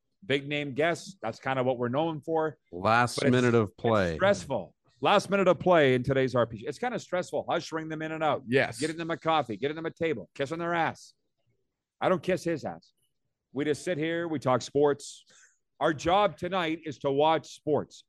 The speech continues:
Speaker 1: and get ready for tomorrow's sports.
Speaker 3: Oh.
Speaker 1: And then we come back and talk about it. Can you find a better job?
Speaker 3: I just remembered I'm ha-, doing a podcast tonight about the draft.
Speaker 1: You're welcome for the reminder.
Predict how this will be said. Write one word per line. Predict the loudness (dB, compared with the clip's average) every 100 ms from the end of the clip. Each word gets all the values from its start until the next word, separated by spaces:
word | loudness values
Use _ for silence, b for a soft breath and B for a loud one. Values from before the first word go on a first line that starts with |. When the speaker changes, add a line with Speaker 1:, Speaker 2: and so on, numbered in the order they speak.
| _ _ _
Speaker 1:
and | -12 -6
get | -4
ready | 0 0
for | -2 -6
tomorrow's | -4 0 2 2 0
sports. | -6 0 0 0 -2
Speaker 3:
Oh. | -2 -2 -4
Speaker 1:
And | -6
then | -4
we | -4
come | -4 -2
back | 0 0
and | -2
talk | 0 2 2
about | -2 -4
it. | -6 _ _ _ _ _ _ _ _ _ _ _ _
Can | -4 -2
you | -2
find | 0 0 2 0
a |
better | 2 2 0
job? | -4 -8 -8 -14 _ _ _ _ _ _ -4
Speaker 3:
I | 0
just | 2 4
remembered | 4 6 4 2
I'm | 0 -2
ha-, | -4
doing | 2 2 2
a | -2
podcast | -6 -8 -6 -8 -6
tonight | -2 0 0
about | -2 -4 -4
the | -4 -2 -2 -2
draft. | -2 -2 -2 -4
Speaker 1:
You're | -2 2
welcome | 2 2 -2
for | -2
the | -2
reminder. | -2 -2 -4 -6 -12